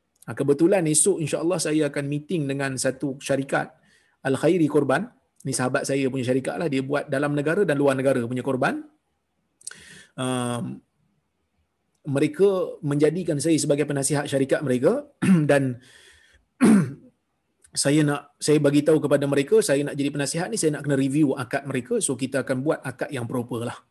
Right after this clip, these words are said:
insya-Allah. Supaya akad itu berlaku secara proper, tidak melanggar hukum-hukum syarak. Ya, baik.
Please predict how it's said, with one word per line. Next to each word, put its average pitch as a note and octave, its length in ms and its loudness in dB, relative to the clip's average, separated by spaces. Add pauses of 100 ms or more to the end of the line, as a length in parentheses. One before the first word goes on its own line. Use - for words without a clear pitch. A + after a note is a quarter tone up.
(200)
insya-Allah. B2+ 640 -6
Supaya C#3 560 -2
akad - 480 -6
itu E3+ 240 -4
berlaku D3+ 480 -2
secara C#3 400 -4
proper, G#3+ 560 -2
tidak C#3 320 -2
melanggar C#3 400 -4
hukum-hukum B2 480 -6
syarak. B2 320 -12 (480)
Ya, F3 160 -10
baik. C3 160 -14